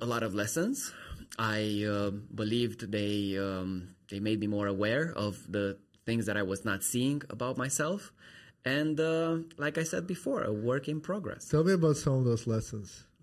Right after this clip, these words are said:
Speaker 2: I think that would be very useful. What are some of those lessons you learned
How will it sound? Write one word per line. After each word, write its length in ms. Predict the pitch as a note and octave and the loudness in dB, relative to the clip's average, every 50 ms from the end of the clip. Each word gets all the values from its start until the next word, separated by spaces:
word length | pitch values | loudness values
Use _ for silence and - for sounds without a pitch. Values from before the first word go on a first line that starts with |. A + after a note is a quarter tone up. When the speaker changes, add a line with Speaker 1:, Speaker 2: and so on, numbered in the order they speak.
| A#2+ A#2+ | -10 -10
Speaker 2:
I 40 | G#2+ | -6
think 420 | - B2 A#2 A2 G#2+ G#2+ G#2 - - - _ | -2 -2 -2 0 -2 -4 -8 -12 -16 -12 _
that 120 | B2+ G#2+ G#2+ | -2 0 2
would 120 | G#2 G#2 | 2 2
be 60 | G#2+ G2+ G2+ G#2+ | 2 2 4 4
very 120 | G#2 G2+ | 4 4
useful. 400 | G2+ G#2 - - - G2+ F#2+ F#2+ - _ _ _ _ _ _ _ | 4 2 0 -2 -8 -10 -10 -10 -12 _ _ _ _ _ _ _
What 180 | - G#2+ A2+ A#2 | 0 2 4 6
are 80 | A#2 A2+ | 4 4
some 200 | - - A2+ A2 | 2 0 0 0
of 80 | A2 A2 | 2 2
those 200 | A2 G2+ - A2 | 0 0 0 0
lessons 380 | G#2 G#2 - - A2 G#2+ - | 0 0 0 -2 -6 -6 -6
you 80 | A2+ G#2 | -4 -2
learned 180 | G#2 G#2 G2+ | 0 0 0